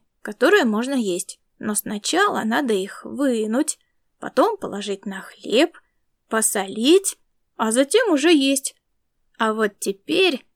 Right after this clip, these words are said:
из ракушки мы сделаем тебе и мне ложки", сказал Стас и разломал ракушку на две половинки. Вначале я не хотел есть мидии, но Стас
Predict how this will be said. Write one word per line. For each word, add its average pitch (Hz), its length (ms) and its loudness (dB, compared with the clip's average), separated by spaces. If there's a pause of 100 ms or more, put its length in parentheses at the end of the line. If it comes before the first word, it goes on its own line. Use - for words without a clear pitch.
из 240 180 0
ракушки 254 540 0
мы 208 200 -4
сделаем 269 440 2
тебе 262 440 0
и 208 40 -4
мне 233 200 0
ложки", 220 540 -2 (680)
сказал 226 340 0
Стас 330 400 -2
и 254 120 -4
разломал 233 520 -4
ракушку 214 520 -6
на 208 120 -6
две 214 200 -8
половинки. 214 680 -6 (600)
Вначале 240 760 -2 (260)
я 269 200 -4
не 370 140 -6
хотел 302 400 -4
есть 180 380 -8
мидии, 196 420 -8 (420)
но 269 200 -2
Стас - 480 -4